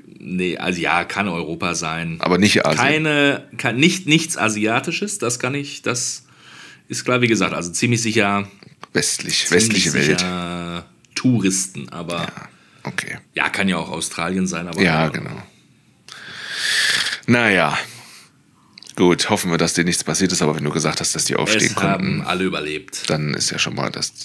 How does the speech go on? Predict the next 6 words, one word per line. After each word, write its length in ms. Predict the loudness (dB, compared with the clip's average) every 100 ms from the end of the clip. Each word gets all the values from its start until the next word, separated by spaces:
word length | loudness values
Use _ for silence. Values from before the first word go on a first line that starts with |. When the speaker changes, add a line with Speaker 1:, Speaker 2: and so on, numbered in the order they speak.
| -2
Speaker 2:
die 80 | 4
Mindestanforderung 1000 | 6 6 6 4 2 4 4 4 2 -2
ist 140 | -2
erfüllt. 540 | -4 -4 -4 -2 -4 -6 _ _ -20 -20 -20 -20 -20 -10
Speaker 1:
Hm, 160 | -8 -6
genau. 360 | -8 -10 -14